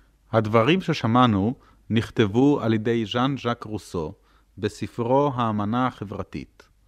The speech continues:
שבו מתח ביקורת על סדרי השלטון בצרפת של ימיו, ועל העיקרון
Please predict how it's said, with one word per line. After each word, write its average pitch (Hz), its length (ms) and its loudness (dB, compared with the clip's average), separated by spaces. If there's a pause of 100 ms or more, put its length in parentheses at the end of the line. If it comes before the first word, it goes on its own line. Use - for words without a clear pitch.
(560)
שבו 104 920 -4
מתח 143 480 -4
ביקורת 107 640 -2 (640)
על 101 140 -6
סדרי 117 500 0
השלטון 107 680 -4 (360)
בצרפת 95 540 -6
של 110 180 -4
ימיו, 131 360 -4 (720)
ועל 120 360 2
העיקרון 147 840 0